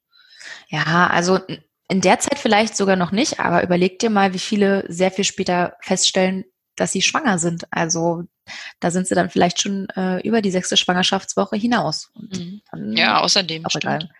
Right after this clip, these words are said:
Speaker 2: Mhm.
Speaker 1: Ja.
Speaker 2: Dieser Wechsel der Lohnsteuerklasse, der kann zwar euer Elterngeld erhöhen, führt aber unter Umständen auch dazu, dass ihr mehr Steuern zahlen müsst.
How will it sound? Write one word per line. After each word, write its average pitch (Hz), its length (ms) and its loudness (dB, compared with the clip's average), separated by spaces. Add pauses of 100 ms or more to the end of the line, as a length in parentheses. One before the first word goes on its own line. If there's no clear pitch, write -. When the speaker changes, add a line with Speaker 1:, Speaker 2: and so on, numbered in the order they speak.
Speaker 2:
Mhm. 175 280 -10 (200)
Speaker 1:
Ja. - 200 -6 (1300)
Speaker 2:
Dieser 226 520 -2 (300)
Wechsel 240 680 -2
der 202 240 2
Lohnsteuerklasse, 185 1000 -4
der 190 160 -2
kann 240 220 -2
zwar - 200 -2
euer 175 300 0
Elterngeld 190 460 -2
erhöhen, 175 460 -4 (840)
führt 320 380 -2
aber 233 460 0
unter 190 220 -4
Umständen 196 580 -2
auch 202 240 0
dazu, 208 560 -6 (100)
dass - 220 -4
ihr 190 100 -2
mehr 220 360 0
Steuern 151 420 -2
zahlen 156 380 -10
müsst. - 400 -12